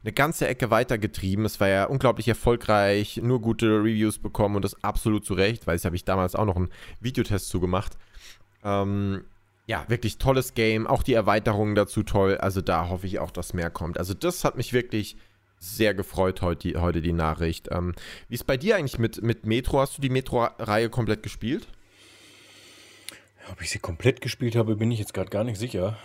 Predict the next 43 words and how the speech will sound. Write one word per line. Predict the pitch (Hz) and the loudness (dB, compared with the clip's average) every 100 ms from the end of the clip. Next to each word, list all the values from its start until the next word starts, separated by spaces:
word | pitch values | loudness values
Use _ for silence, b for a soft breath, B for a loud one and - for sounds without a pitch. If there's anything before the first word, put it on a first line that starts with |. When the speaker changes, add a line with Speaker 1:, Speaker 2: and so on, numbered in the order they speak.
| B B B B - | B B B B -6
Speaker 2:
Ähm, | 104 95 92 90 90 - | -2 -2 -2 -4 -6 -8
aber | 98 98 | -2 0
ich | 117 | 0
hab | |
sie | - 82 | -6 -10
gespielt. | 78 - 82 80 - B B 87 90 _ | -10 -10 -10 -10 -14 B B -20 -20 _
Ähm, | 101 98 98 98 95 98 - - | -4 -2 0 -2 -4 -6 -12 -2
aber | 107 110 113 | 6 8 8
ich | 110 | 4
bin, | - 147 151 - | 2 4 4 -2
also | - 123 135 | 0 4 4
ich | 123 | 4
find | - 160 | 0 2
sie | 147 | 4
auch | 131 - | 4 4
gut. | 165 226 - - - | 4 4 4 -6 -2
Ähm, | 123 127 131 131 | 2 4 4 0
ich | 110 | -2
mochte | 139 - 170 | -4 -2 -2
sie. | 151 165 165 B B B | 0 0 -2 B B B
Ich | - | -2
bin | 135 131 | 2 2
da | |
nicht | 131 120 | 2 2
ganz | 131 139 | 0 0
so | 143 131 113 | 2 2 2
hart | 123 123 127 | 0 0 0
drin | 127 117 | 0 0
wie | |
du. | 104 113 160 190 B B B B B _ _ _ - | -2 0 0 -2 B B B B B _ _ _ -6
Deswegen | 113 - 127 127 127 117 - | -2 0 2 4 2 0 0
bin | 123 165 | 4 4
ich | 165 | 4
mir | 151 | 4
nicht | 143 160 | 4 4
sicher, | - 151 165 156 151 - _ - | 4 4 6 6 4 -2 _ 4
ob | 131 - | 4 4
und | 117 107 | 0 4
welchen | 113 117 120 | 4 4 0
<laughs> | |
Teil | 110 113 117 | 4 6 6
ich | 107 117 | 4 2
wirklich | 117 110 | 0 -2